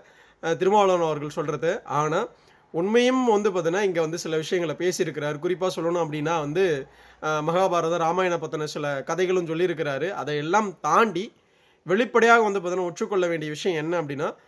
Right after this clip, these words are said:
மனு தர்மத்தை பத்தி பேசியிருக்கிறாரு. மனு அப்படின்ற ஒருத்தன் தான் வந்து பார்த்தீங்கன்னா ஒரு சட்டத்திட்டத்தை உருவாக்குறான். அதுதான் இந்து தர்மமாக பாவிக்கப்படுது.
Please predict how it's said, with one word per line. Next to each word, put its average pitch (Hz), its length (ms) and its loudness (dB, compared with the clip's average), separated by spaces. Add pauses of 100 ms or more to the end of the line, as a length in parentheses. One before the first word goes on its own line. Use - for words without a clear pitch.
(240)
மனு 185 240 6
தர்மத்தை 226 400 4
பத்தி 170 200 -4
பேசியிருக்கிறாரு. 147 600 -6 (300)
மனு 220 400 4
அப்படின்ற 180 300 0
ஒருத்தன் 165 260 -2
தான் 185 120 0
வந்து 170 180 -2
பார்த்தீங்கன்னா 151 240 -8
ஒரு 190 160 -6
சட்டத்திட்டத்தை 165 500 -4
உருவாக்குறான். 160 520 -2
அதுதான் 165 280 -4
இந்து 175 180 -4
தர்மமாக 151 500 -4
பாவிக்கப்படுது. 147 720 -2